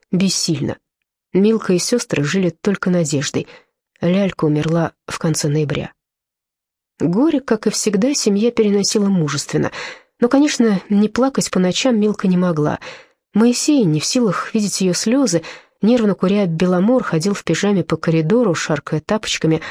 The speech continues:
Марусь с Володей просыпались, лежали бок о бок, без сна в постели. Катя просыпалась тоже, рвалась к Милке,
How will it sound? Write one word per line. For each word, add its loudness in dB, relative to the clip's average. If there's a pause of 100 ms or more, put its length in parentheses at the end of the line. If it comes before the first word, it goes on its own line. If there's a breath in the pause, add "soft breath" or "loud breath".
(400 loud breath)
Марусь 2
с -4
Володей 2
просыпались, -2
лежали 0
бок -4
о 2
бок, -4
без 0
сна -2
в -14
постели. -4 (460 loud breath)
Катя -2
просыпалась -4
тоже, -2
рвалась -2
к -12
Милке, -2